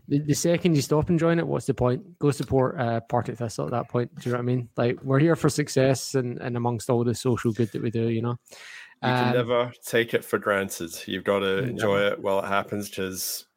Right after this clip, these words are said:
Speaker 2: you never know what's around the corner. You've just gotta, you know, you gotta enjoy it while, while it's there. And, um, you know, I think a lot of us, when Ange came on board in Australia, went, "We reckon he'll go all right," but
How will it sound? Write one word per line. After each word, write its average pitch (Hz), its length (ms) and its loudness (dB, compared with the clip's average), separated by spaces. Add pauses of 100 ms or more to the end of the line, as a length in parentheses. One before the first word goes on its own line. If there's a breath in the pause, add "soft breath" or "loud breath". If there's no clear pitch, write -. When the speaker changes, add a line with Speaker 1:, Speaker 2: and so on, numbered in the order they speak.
(140)
Speaker 2:
you 107 160 2
never 101 220 2
know 101 160 4
what's 98 220 0
around 95 160 2
the 95 60 -4
corner. 90 520 -2
You've 95 140 -8
just 92 160 -8
gotta, 90 340 -2 (100)
you 95 160 -2
know, 92 140 0 (160)
you 90 80 -14
gotta 95 160 2
enjoy 92 240 2
it 104 80 2
while, 98 240 2
while 104 180 -2
it's - 140 -6
there. 95 320 4 (160)
And, 98 260 -2
um, 95 320 -4 (540 soft breath)
you 101 100 2
know, 101 140 2
I 110 200 -2
think 107 100 2
a - 20 4
lot 110 200 2
of 107 100 -4
us, - 400 -2 (140)
when 104 120 4
Ange 107 380 0
came 107 180 2
on 104 120 2
board 104 300 2 (200)
in - 60 -10
Australia, 107 420 2
went, 104 280 0 (600)
"We 127 100 0
reckon 120 220 0
he'll 101 140 2
go 104 180 2
all 98 100 4
right," 104 400 0
but 107 220 0